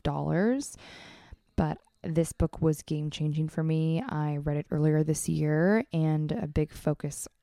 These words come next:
in the book, he dedicates some chapters to speaking on once you've made it through the healing process of recovering from being in an emotionally abusive relationship, one of the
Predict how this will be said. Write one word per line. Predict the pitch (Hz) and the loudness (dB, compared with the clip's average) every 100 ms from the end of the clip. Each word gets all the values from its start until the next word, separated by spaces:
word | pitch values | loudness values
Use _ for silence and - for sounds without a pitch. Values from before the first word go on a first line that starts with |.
| - | -2
in | 160 156 | 2 2
the | 147 | 0
book, | - 143 143 - | 0 -2 -2 -4
he | 156 | -2
dedicates | 151 147 - 151 - | 0 -2 -4 -8 -6
some | 151 | -8
chapters | - 143 - 151 147 - | -4 -4 -2 -4 -4 -6
to | - 151 143 143 - - - - | -4 -2 -2 -4 -8 -20 -20 -20
speaking | - - 208 - 180 | -4 2 2 2 -2
on | - 170 160 156 156 151 - - - _ _ _ _ _ _ _ _ _ | 0 2 2 0 0 -4 -8 -20 -20 _ _ _ _ _ _ _ _ _
once | 151 165 160 - | 0 4 4 2
you've | 160 - - - _ _ - | -4 -4 -20 -20 _ _ 2
made | 175 170 | 6 6
it | 160 | 4
through | - 160 | 0 -2
the | 151 | -2
healing | - 151 151 | -4 -6 -4
process | - 156 151 - 160 160 - - - _ _ - | -2 -2 -2 -4 -4 -4 -6 -8 -10 _ _ -4
of | 160 147 | -2 -2
recovering | 147 - 165 170 175 | -4 -4 -2 -2 -2
from | - 175 | -4 -2
being | 175 175 | 0 2
in | 170 | 2
an | 170 | 2
emotionally | 165 - 170 165 | 0 0 2 2
abusive | 160 165 - 165 | 2 0 -2 -2
relationship, | 156 160 - 170 165 - 175 185 - - - - - _ - | -2 -2 -2 -4 -2 0 0 -2 -4 -8 -14 -20 -20 _ -10
one | 160 160 156 | -2 0 0
of | 151 - | -4 -4
the | 160 151 151 151 156 | -2 -2 -2 -2 -4